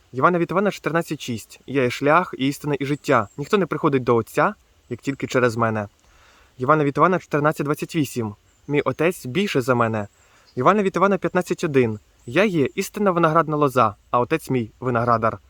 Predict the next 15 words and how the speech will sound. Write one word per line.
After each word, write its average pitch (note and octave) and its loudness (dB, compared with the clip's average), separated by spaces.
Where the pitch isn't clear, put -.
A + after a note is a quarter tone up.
Е, A#2 -4
тобто D3 -2
ви D3 2
відчуваєте D#3+ 0
різницю? B2+ -2
Виноградна C3 0
лоза B2+ 0
і C3 -2
виноградар. A2+ 0
Е, A#2+ -6
Євангелія F3+ 4
від F#3+ -2
Івана F#3 2
сімнадцять E3 -2
один. B2 0